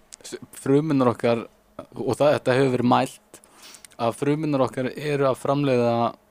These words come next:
út fjólublátt ljós, mjög vægt inn-,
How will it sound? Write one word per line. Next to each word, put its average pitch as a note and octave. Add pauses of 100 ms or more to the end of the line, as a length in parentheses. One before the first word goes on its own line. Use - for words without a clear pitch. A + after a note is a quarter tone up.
(880)
út C#3
fjólublátt B2+
ljós, B2 (540)
mjög C3+
vægt C3+
inn-, B2+